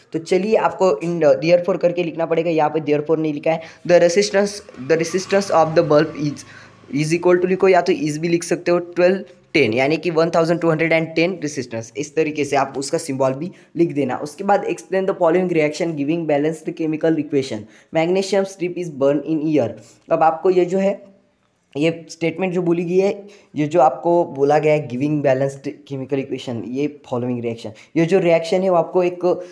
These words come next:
सुटेबल एग्जांपल देके इसको क्या करना है, एक्सप्लेन करना है। अब देखिए आंसर बोला गया है, इसका आंसर भी लिखा है, when magnesium ribbon is burned in air, magnesium reacts with the oxygen present in the air to form magnesium oxide, the reaction across as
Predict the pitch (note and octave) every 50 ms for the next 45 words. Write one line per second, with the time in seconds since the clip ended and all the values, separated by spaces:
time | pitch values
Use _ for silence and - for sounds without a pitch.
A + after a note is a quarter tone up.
0 | - _ - E3 E3+ E3+ F#3 F3 F#3+ F3+ - - - C#3+ C#3 C3+ E3+ E3 E3 E3
1 | G3+ F#3 E3+ E3+ E3+ E3 E3 E3+ E3 D#3+ - - - F3+ F#3+ F#3+ - - - _
2 | - - E3 E3 D#3+ E3 E3 E3+ F3 F3 F#3 F3+ - - - - E3 E3 - -
3 | - G3 G3 F#3+ - F3 D#3 C3+ B2+ B2 A#2 F2+ C#3+ D#3 D#3 F3+ F3+ - - -
4 | D3+ D#3 D3+ D3+ F#3+ F3 E3 F3 F3 F3 E3+ F3 F3+ F3 D#3+ - - - F#3 F3
5 | E3+ E3 - F3+ F3 E3+ F3 E3+ E3 - F3+ F#3 F#3 F#3 - - - _ - G3
6 | G3+ G3+ G3 F#3 F3+ F#3+ F#3+ F#3+ F#3+ - F#3+ F#3+ F#3+ E3+ D#3 C#3 C#3 D3 D#3 D#3
7 | - E3 E3+ D#3 C#3+ C#3 D3+ D#3+ E3+ E3+ - E3+ F3 E3 E3 E3 E3 C#3+ B2 A2+
8 | A2 - - - - - D3+ D#3+ E3+ F3 F3+ F3 - F#3 F#3 F3 E3 D3+ D3+ D3+
9 | - - D#3 D#3+ E3 D#3+ D#3 F3 - - B2+ - - - D3+ D3 E3 E3 E3+ E3
10 | - D3 D3 C#3 C#3+ D#3+ E3 E3 E3 D#3 D3 C#3+ D3 D#3+ C3 C3+ C3 B2+ B2+ C3
11 | C#3+ D#3 D#3 E3 D#3+ - D#3+ D3+ D#3 E3 D#3 C#3 C3+ C3+ C#3+ D3 C#3+ C#3+ - D#3
12 | D#3+ C#3+ - C3 B2+ - - - B2+ B2+ C#3+ D3+ C#3+ C#3+ D#3 D3+ C#3+ C#3+ C#3 D3+
13 | - - - F#3+ F3 D#3 D#3+ D3+ - D3+ D3 D#3+ D#3 - C#3+ D3+